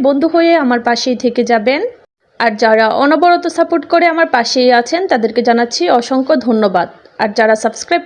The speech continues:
করেননি তাদের প্রতিও আশা রাখছি নিশ্চয়ই কোনো একদিন আমার কথা বা কাজ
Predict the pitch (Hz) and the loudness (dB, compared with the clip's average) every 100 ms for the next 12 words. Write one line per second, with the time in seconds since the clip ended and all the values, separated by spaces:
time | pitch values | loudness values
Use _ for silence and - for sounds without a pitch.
0 | - 349 349 349 349 285 220 226 254 254 | 0 0 0 -2 -4 -4 -4 -2 -2 2
1 | 254 240 240 277 285 285 - 359 381 - | 2 2 0 -2 -2 -2 -2 -2 -4 -14
2 | - - - 294 330 - 370 359 277 233 | -20 -20 -8 -2 -2 0 0 0 0 0
3 | 214 269 277 233 220 214 214 214 226 247 | 0 -2 -2 0 0 0 0 -2 0 0
4 | 320 320 330 | 0 2 0